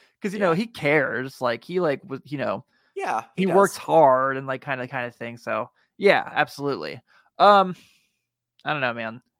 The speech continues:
Speaker 1: It's just kind of with Zion, it's kind of frustrating. And, you know, I thought the Knicks were gonna be a, like, a thing that made a ton of sense 'cause, you know, he so badly wanted to play there,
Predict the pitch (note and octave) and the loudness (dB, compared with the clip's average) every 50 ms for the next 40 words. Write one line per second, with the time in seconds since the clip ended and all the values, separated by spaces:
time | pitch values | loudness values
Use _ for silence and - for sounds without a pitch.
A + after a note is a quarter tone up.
0 | _ _ D3 D#3 - D#3+ D3 - - D3 C3+ C3 B2 C3 B2+ B2+ C3+ B2+ B2+ B2+ | _ _ -8 -6 -6 -8 -10 -4 -4 -2 -2 -2 -4 -8 -6 -4 -2 -2 -2 -2
1 | B2+ B2 A#2+ B2 B2 - - C#3 B2+ B2 A#2 - A#2 G#2 - - - A#2 A2+ A#2+ | -4 -4 -6 -6 -10 -10 -10 -10 -10 -10 -10 -8 -10 -10 -10 -10 -14 -14 -14 -14
2 | A#2+ A#2+ A#2+ - - B2+ B2+ B2 A#2 B2 B2 - _ _ _ _ _ _ _ _ | -14 -16 -18 -12 -10 -8 -6 -6 -6 -8 -10 -14 _ _ _ _ _ _ _ _
3 | _ _ _ _ _ _ _ _ - - F3 D#3+ D3 C#3+ - _ _ - E3+ F3 | _ _ _ _ _ _ _ _ 0 4 4 6 6 4 0 _ _ 2 2 4
4 | - B3 A#3+ - A3 G3+ G#3 A3 G#3+ - - G3 G#3+ G3+ G3 F3 F#3 F3+ E3 D#3 | 6 4 4 4 2 2 2 2 0 0 -4 -6 -2 -2 0 0 2 4 4 4
5 | D#3+ D#3+ D3+ D#3 D3 - F3 F3+ E3+ D3+ D#3+ D#3+ D#3 D#3 - E3+ D#3 D3 - - | 4 2 0 -2 -4 -4 -4 -2 -2 -2 0 0 -2 -2 -2 -6 -8 -6 -4 -4
6 | D#3+ F3+ F#3+ - - - D3+ C3 C#3+ C#3+ C#3 C3 C3 C#3 C3 - D#3+ D3+ D3 C#3 | -4 -4 -4 -6 -8 -8 -8 -6 -6 -4 -4 -4 -4 -6 -6 -4 -2 -2 0 2
7 | C#3+ C#3 C#3+ D3 D3 C#3 C#3+ C#3 C3+ C3+ - C#3 C#3+ D3 D#3 D3+ D#3+ D#3 D#3+ D#3+ | 2 4 4 2 2 0 0 0 -2 -4 -4 -2 -2 0 0 0 0 -2 -2 -4
8 | D#3+ - | -6 -8